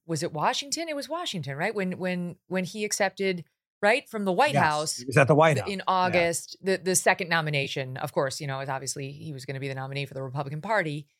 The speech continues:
Speaker 1: And I remember this when it broke out, when the violence around, or the, the protest,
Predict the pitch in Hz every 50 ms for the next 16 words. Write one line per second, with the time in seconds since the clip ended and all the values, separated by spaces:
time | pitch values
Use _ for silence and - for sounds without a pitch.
0 | _ _ _ _ _ - - 175 175 190 180 180 185 180 180 208 285 302 233 175
1 | 135 147 156 156 - 160 165 160 160 160 - 156 160 151 143 - 208 214 185 143
2 | 143 156 147 139 139 127 151 160 190 196 170 151 - - 143 139 143 147 151 143
3 | 151 143 156 151 127 131 147 - - 190 180 160 - 185 165